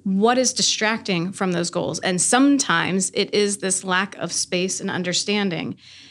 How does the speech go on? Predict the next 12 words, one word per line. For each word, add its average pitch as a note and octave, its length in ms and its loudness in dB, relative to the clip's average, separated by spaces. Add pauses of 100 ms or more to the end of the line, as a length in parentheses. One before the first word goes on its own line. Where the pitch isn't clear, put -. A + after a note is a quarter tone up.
(240)
And G3+ 360 2
to A3+ 120 0
your D4+ 80 4
point, G3 280 0
if E3+ 120 -4
there's F#3+ 200 0
such B3 280 0
a F3+ 240 0 (360)
harsh - 640 2 (260)
reaction F#3+ 720 0 (160)
to A#3 200 0 (140)
a, B3+ 140 2